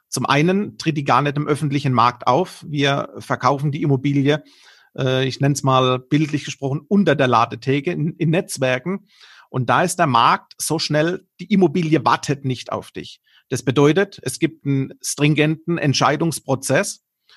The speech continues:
Und, äh, wenn wir den nicht standhalten können, dann ist eins sicher, dass wir nicht in eine Kundenbeziehung kommen können, weil wer nicht entscheidet,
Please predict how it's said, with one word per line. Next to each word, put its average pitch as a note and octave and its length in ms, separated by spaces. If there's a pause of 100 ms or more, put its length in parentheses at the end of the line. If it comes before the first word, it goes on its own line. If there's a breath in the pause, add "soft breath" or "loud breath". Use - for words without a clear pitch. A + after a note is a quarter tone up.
(120 soft breath)
Und, C#3+ 320
äh, C#3 200
wenn D3 200
wir C#3 200
den E3 280
nicht - 200
standhalten C3+ 640
können, D3+ 380 (200 soft breath)
dann C3+ 140
ist - 280
eins F3 480
sicher, A#2+ 500 (260)
dass B2 180
wir C3 80
nicht C#3+ 320
in C#3+ 160
eine C#3 120
Kundenbeziehung C3+ 800
kommen C#3 360
können, B2 420
weil A#2+ 220 (280 soft breath)
wer C#3 200
nicht F3 300
entscheidet, D#3 760